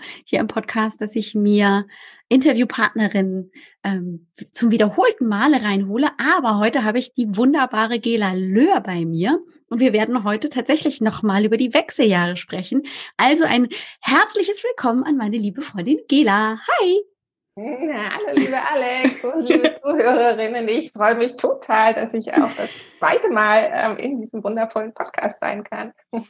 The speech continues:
Speaker 1: Das, das erste Mal ist tatsächlich schon, äh, fast ein Jahr her. Was haben wir? Ich habe extra mal nachgeguckt, ähm, vor fast einem Jahr, irgendwann Dezember, ähm, zweitausendneunzehn geführt. Da ging's auch schon um die Wechseljahre.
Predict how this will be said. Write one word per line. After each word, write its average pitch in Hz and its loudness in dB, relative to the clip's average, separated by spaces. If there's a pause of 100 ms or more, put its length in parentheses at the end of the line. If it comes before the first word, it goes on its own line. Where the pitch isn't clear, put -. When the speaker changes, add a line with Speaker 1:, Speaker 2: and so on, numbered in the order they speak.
(280)
Speaker 1:
Das, 240 -4
das 233 2
erste 269 2
Mal 311 6
ist 262 -2
tatsächlich 277 0
schon, 262 4
äh, 233 0
fast - -4
ein 247 4
Jahr 196 0
her. 190 0 (720)
Was 240 -4
haben 233 2
wir? 269 4
Ich 302 -2
habe 262 -4
extra 262 0
mal 208 2
nachgeguckt, 285 -2 (380)
ähm, 233 4 (260)
vor 226 2
fast - -2
einem 214 2
Jahr, 190 0
irgendwann 233 2
Dezember, 233 2 (280)
ähm, 208 2
zweitausendneunzehn 233 2
geführt. - -8
Da 220 4
ging's 339 0
auch 302 4
schon 220 4
um 220 0
die 196 0
Wechseljahre. 185 -4